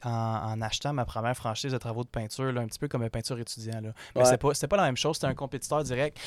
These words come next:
Speaker 1: puis il y avait pas, c'est plate parce que dans ce temps-là, j'aurais aimé ça avoir les connaissances que j'avais aujourd'hui en porte-à-porte parce que ça aurait été tellement plus lucratif.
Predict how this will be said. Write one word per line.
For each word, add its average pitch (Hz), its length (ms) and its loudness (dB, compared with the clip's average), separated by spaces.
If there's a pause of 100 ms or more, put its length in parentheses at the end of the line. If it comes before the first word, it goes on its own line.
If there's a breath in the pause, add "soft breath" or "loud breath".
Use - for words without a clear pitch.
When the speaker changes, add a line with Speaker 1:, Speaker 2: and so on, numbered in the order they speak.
(260 loud breath)
Speaker 1:
puis 131 280 2 (500)
il 139 80 2
y - 20 10
avait 147 180 8
pas, 277 540 4
c'est - 180 -2
plate 247 240 -4
parce - 160 0
que 139 120 -4 (180)
dans 147 200 -2
ce - 140 0
temps-là, 196 320 2
j'aurais 131 280 0
aimé 135 120 2
ça - 160 -2
avoir 147 200 0
les 110 120 -4
connaissances 151 600 -2
que 123 100 2
j'avais 110 220 2
aujourd'hui 113 360 0
en 127 100 2
porte-à-porte 117 400 -4
parce - 120 -8
que 110 100 -10
ça 113 100 -10
aurait 110 180 -6
été 120 180 -8
tellement 139 460 -2
plus 135 220 -6
lucratif. 143 500 0